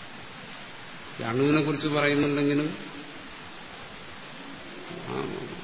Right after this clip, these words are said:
ഭൗതിക ശാസ്ത്രത്തിൽ ഇന്ന് പറയുന്ന ആറ്റവും ഇതുമായിട്ടൊന്നും യാതൊരു ബന്ധവുമില്ല. ഇവിടെ അണുവെന്ന് പറയുന്നത് എന്താണ്? നമ്മൾ കണ്ണുകൊണ്ട് കാണാൻ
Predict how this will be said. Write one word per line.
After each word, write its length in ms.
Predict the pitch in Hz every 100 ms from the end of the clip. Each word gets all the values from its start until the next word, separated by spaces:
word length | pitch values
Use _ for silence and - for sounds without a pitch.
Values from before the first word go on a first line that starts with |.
| - -
ഭൗതിക 360 | 123 120 135 147 143
ശാസ്ത്രത്തിൽ 520 | 143 131 139 131 147
ഇന്ന് 200 | 143 139
പറയുന്ന 400 | 143 139 139 143
ആറ്റവും 480 | 143 135 - 156 147 143
ഇതുമായിട്ടൊന്നും 560 | 139 143 139 135 139
യാതൊരു 300 | 135 127 131 127
ബന്ധവുമില്ല. 480 | 120 117 117 110 95 - - - - - - - - - - - - - - - - - - - - - - - - - - - - - - - - - - - - - - - - - - -
ഇവിടെ 220 | 123 120 139
അണുവെന്ന് 300 | 143 151 156
പറയുന്നത് 340 | 147 151 147
എന്താണ്? 300 | 143 143 143 143
നമ്മൾ 200 | 135 151 151 123 - -
കണ്ണുകൊണ്ട് 440 | 139 147 156 156 156
കാണാൻ 460 | 147 143 147 147